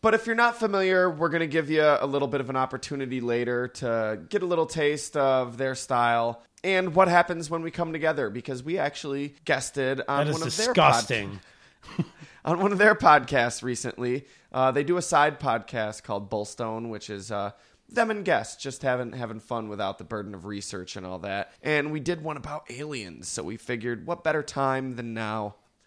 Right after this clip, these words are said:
Speaker 1: Well, not now, but when the episode's done.
Speaker 2: You could say every single thing we're gonna talk about is alien to Earth.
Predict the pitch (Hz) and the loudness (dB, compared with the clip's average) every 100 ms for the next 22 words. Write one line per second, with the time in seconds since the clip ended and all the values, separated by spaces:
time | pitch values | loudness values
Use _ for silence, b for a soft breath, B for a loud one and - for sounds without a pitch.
0 | _ - 120 95 98 - - 143 - 123 | _ -2 0 0 -2 -8 -8 -6 -4 -2
1 | 110 107 101 107 - 151 147 127 120 - | 0 0 -2 -2 -4 -4 -4 -4 -4 -6
2 | 117 101 107 87 98 - 160 151 165 - | -6 -6 -8 -8 -10 -14 -10 0 2 2
3 | 165 - 156 139 127 131 139 147 - 143 | 2 4 6 4 2 0 0 -2 -2 -2
4 | 139 131 131 127 123 120 117 - 120 117 | -2 -2 -4 -2 -2 -2 -4 -4 -4 -4
5 | 110 110 107 104 - _ _ _ _ _ | -2 0 0 0 -6 _ _ _ _ _
6 | - 110 - 113 107 101 98 - 107 - | -8 -8 -2 -2 -2 -4 -8 -10 -12 -8
7 | 95 87 - | -8 -10 -18